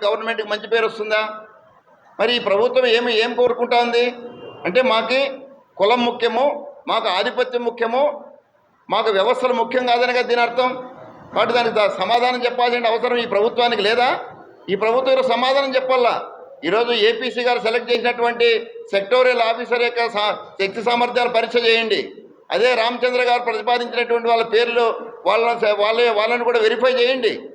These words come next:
మరి ఏ విధంగా మీరు అర్హత లేనటువంటి వాళ్ళందరినీ కూడా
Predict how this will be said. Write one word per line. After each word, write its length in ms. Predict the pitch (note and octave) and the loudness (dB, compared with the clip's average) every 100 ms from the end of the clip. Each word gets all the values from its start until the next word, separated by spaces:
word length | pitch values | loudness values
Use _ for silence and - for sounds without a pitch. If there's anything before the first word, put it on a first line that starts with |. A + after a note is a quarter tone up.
| - - _ _ - | -20 -20 _ _ -2
మరి 300 | G3+ F#3+ A3+ | 2 4 4
ఏ 40 | |
విధంగా 300 | B3 B3+ B3+ | 4 0 0
మీరు 500 | B3 B3 B3 A3 - - - - - - | 2 4 4 2 -6 -12 -16 -18 -16 -4
అర్హత 320 | E3+ A3+ A#3+ | 0 2 2
లేనటువంటి 500 | B3+ B3 B3 B3 A#3+ | 2 2 0 -2 0
వాళ్ళందరినీ 400 | A#3+ A#3+ A#3+ B3 | 2 2 0 -2
కూడా 380 | A#3+ A#3+ A#3 G#3+ | 0 4 4 2